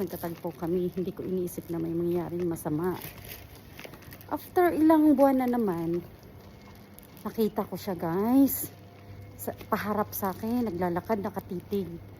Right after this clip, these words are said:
Ako naman, wala sa akin kasi nga, ah, Japan nga eh. Akala ko, anshin ako na walang mangyayari.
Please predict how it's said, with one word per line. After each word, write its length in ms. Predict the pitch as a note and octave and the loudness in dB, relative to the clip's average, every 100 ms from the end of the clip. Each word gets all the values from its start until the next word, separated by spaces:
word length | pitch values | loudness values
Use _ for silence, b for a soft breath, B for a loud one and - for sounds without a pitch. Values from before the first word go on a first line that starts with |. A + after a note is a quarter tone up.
| B B B B - | B B B B -6
Ako 160 | - E4+ | 2 4
naman, 480 | E4 C4+ G3 G3+ G#3 - - - - - - - - | 6 6 4 0 -2 -10 -20 -20 -20 -20 -20 -20 2
wala 160 | E4+ G#4 G#4 | 4 4 4
sa 160 | F#4+ | 0
akin 400 | E4 D#4+ E4+ D4 | 2 4 6 6
kasi 240 | C4+ D#4 D4+ | 4 4 6
nga, 320 | D4+ A3+ - | 6 2 -2
ah, 120 | - | -6
Japan 480 | G3 G3+ G3+ G3 G#3 | -2 -2 0 -2 0
nga 80 | C4 | -2
eh. 160 | D#3+ D#3+ - - | -2 -6 -8 -16
Akala 320 | - F#3+ F#3+ | -8 -4 -4
ko, 160 | - - - B B B | -6 -8 -10 B B B
anshin 400 | F#3 F#3 - G3 | 0 2 2 0
ako 240 | F3+ G3 | 0 0
na 80 | F#3+ | 0
walang 240 | F3+ F3+ | 2 2
mangyayari. 720 | F3+ F3+ F3+ F3 D#3+ D3+ E3+ | 2 0 2 2 0 -2 -4